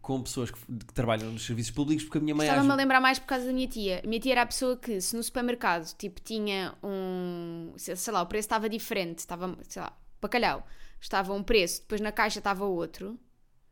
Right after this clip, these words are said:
Speaker 2: Ela era logo tipo, "Porque o direito do consumidor, não sei quê, não sei quê",
Speaker 1: Ah,
Speaker 2: sabes?
Speaker 1: era de, ah, ok. Pois,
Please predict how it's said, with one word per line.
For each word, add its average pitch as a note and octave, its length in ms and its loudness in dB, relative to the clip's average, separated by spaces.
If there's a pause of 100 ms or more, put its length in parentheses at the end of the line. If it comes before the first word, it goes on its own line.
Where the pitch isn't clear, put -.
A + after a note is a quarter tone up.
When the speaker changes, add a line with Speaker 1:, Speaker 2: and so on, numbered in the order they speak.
(800)
Speaker 2:
Ela G3 160 6
era G#3+ 80 4
logo G#3+ 240 4
tipo, F#3 320 -4
"Porque A#3+ 180 4
o D4 40 8
direito C#4+ 300 6
do F#4 60 4
consumidor, D#4+ 640 6 (320)
não D4+ 80 0
sei D#4 160 0
quê, D4+ 140 2
não E4 120 2
sei F#4 120 2
quê", C4+ 420 0
Speaker 1:
Ah, D3+ 140 2
Speaker 2:
sabes? G3+ 180 8
Speaker 1:
era F3+ 180 8
de, F3+ 140 0
ah, C#3+ 120 2
ok. B2+ 380 0 (760)
Pois, D#3+ 200 0